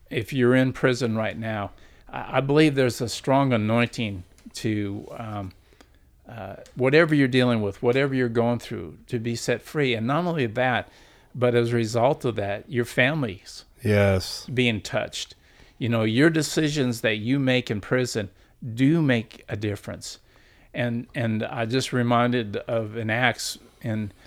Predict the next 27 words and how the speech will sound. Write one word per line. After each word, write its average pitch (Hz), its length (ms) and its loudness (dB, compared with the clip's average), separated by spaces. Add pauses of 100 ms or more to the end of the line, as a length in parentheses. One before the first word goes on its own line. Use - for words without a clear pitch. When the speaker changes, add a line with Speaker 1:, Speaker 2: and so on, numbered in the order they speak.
(140)
Speaker 1:
the 110 80 0
story 123 520 4
of, 104 240 -4
about 110 440 -4
Paul 117 340 4
and 104 100 -4
Silas 117 440 2
being 120 240 -4
in 104 80 -6
prison 117 480 -4
for 104 260 -4
preaching 143 460 -2
the 95 80 -8
gospel. 110 580 -2 (760)
And, 127 380 2
uh, 107 380 2 (180)
uh, - 240 -8 (260)
we 135 140 4
know 131 240 6
the 117 100 0
story. 127 480 4
Maybe 117 280 2
you 113 100 4
haven't 110 280 0
heard 143 280 2
it, 117 200 -2
but 113 180 -6